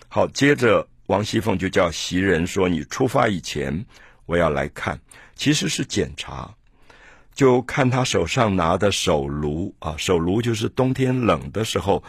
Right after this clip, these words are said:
里面放几块炭，戴在手上，那也有一点装饰的意味。那手炉有的很讲究，王熙凤就检查说这个手炉够不够好，还有包衣服的包袱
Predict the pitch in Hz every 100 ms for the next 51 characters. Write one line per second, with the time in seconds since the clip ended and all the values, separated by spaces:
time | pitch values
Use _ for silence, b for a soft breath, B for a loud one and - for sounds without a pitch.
0 | B B B 92 95 107 123 113 92 82
1 | - 95 - - - 110 - b b b
2 | b b b b b b b _ - 123
3 | 107 90 - 67 - 87 - 110 143 131
4 | 170 202 170 156 76 - 104 98 - 101
5 | 78 73 85 76 76 - _ 123 123 -
6 | 87 82 131 92 80 - 85 - 98 71
7 | 76 98 - b b b b b 107 117
8 | 127 113 117 107 110 - 76 71 80 82
9 | 90 104 107 139 - 92 78 82 90 92
10 | _ - 151 123 120 127 104 - - B
11 | B B B - 113 120 101 - 131 139
12 | 143 151 - 98 98 98 - 151 156 -
13 | 90